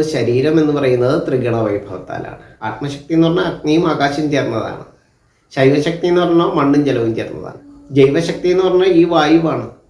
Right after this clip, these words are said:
വായുവെ ജൈവശക്തിയാക്കുന്നത് ആരാണ്? അത് ജലമാണ്. അതാരാണ് ചെയ്യുന്നത്?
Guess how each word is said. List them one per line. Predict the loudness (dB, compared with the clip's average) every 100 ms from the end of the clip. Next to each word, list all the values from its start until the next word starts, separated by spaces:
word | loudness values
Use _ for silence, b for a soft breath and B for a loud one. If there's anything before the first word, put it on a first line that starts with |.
| _
വായുവെ | -2 0 0 0 2
ജൈവശക്തിയാക്കുന്നത് | 2 2 0 -2 0 0 2 0 2
ആരാണ്? | 2 2 0 -4 -8
അത് | -8 -4
ജലമാണ്. | -2 -2 -4 -6 -10 -16 _
അതാരാണ് | -4 2 2 2 0
ചെയ്യുന്നത്? | 2 4 4 2 -2